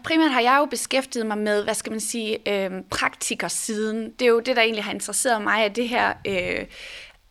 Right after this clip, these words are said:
forandringsarbejde, øh, på universiteterne. Og det er, det, der virkelig står, står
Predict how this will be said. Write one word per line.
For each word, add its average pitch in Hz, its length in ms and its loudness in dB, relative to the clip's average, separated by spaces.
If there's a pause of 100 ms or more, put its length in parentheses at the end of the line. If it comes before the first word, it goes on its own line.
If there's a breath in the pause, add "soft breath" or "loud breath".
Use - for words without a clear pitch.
(140)
forandringsarbejde, 185 1500 0 (160)
øh, 185 260 0
på 240 260 0
universiteterne. 190 1160 -4
Og 202 180 -4
det 277 120 2 (120)
er, 254 180 4
det, 269 200 0
der 262 80 4
virkelig 254 380 -2
står, 190 440 0
står 196 340 -2